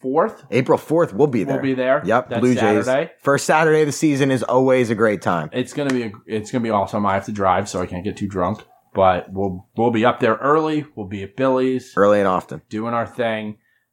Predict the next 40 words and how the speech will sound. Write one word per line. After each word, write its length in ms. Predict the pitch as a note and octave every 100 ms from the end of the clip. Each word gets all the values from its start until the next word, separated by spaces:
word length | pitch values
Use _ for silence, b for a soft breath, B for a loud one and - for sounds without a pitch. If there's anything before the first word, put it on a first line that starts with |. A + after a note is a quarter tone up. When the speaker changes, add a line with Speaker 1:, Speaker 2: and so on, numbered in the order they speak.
| -
Speaker 1:
Uh, 200 | G#2 G2+
we're 60 | C3
gonna 100 | C#3+
be 100 | C3+
at 60 | C#3+
opening 300 | C#3 D3 B2+
day 160 | B2+
in 100 | A#2
Baltimore. 600 | G#2 A#2 A#2+ D3+ D#3+ G3+
Speaker 2:
Opening 300 | G#2 G2 G#2
day 120 | G2+ G2+
in 60 |
Baltimore, 380 | F#2+ A2 G#2+ G#2
March 260 | A2 A2+ -
twenty-sixth. 800 | - A2 G#2 - D#3 - - - _
Speaker 1:
By 120 | D#3
Speaker 2:
three 160 | A#2+ B2
Speaker 1:
April 200 | F3 A#3
Speaker 2:
o'clock. 140 | A3
Speaker 1:
ninth, 420 | E3 C#3 E3 G#3 - _ _ C3+
April 300 | D#3 G#3 G3
ninth 280 | D#3+ D#3+ D3
is 120 | A#2
a 60 |
Thursday. 720 | G#2 - G#2 B2 D3+ C#3+ F3+ - b b b -
I 180 | A2+ A#2+
will 160 | B2
have 160 | A#2 A2
been 140 | A2+ G#2
to 80 | G2
four 340 | - G2+ F#2
games 280 | E2 C#2 -
already. 440 | C#2 B1 B1 - _ _ _ -
Speaker 2:
I 160 | F2
will 180 | E2 F2
be 140 | E2+ F#2+
in 80 | F#2
the 40 |
same 280 | - G2 F2
boat. 260 | F#2+ F2+